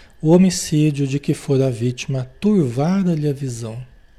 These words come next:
Né? Então, o Clarindo tinha um sonho de mexer com a terra e o Leonel tinha sonho de ser músico, pianista.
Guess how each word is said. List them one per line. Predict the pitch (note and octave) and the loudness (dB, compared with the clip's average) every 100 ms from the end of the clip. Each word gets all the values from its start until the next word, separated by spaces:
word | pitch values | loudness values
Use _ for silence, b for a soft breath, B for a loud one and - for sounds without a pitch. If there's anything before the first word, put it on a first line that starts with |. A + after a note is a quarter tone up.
| - _ - _ _ _ _ _ - _ _ - - _ - _ - - | -20 _ -20 _ _ _ _ _ -20 _ _ -20 -20 _ -20 _ -20 -16
Né? | B2+ C#3+ E3 _ _ - - - - | -10 -10 -12 _ _ -20 -20 -20 -16
Então, | - B2+ | -10 -6
o | |
Clarindo | - D#3+ D3 C3+ D3 F#3+ F#3 | -2 2 4 4 4 2 0
tinha | - D#3 | -2 0
um | |
sonho | - - D3 D3 | 0 -2 -2 -2
de | C3+ | -2
mexer | C3+ B2+ C#3 | -4 -2 -4
com | - | -4
a | C3+ | -6
terra | - D3 E3+ F#3+ G#3+ B B B B B - | -4 -2 0 -2 -4 B B B B B -8
e | C#3+ C#3+ | -4 0
o | |
Leonel | C#3+ D#3 D3 B2+ B2+ C3 | 2 2 0 0 -2 -2
tinha | - | -6
sonho | C#3+ - C3 B2+ | -8 -6 -6 -6
de | - | -6
ser | - C3 | -4 -4
músico, | B2 A#2+ A#2 - A#2+ | -2 -4 -4 -6 -16
pianista. | - C#3+ B2 A#2 A2+ - - | -6 -4 -2 -4 -8 -12 -18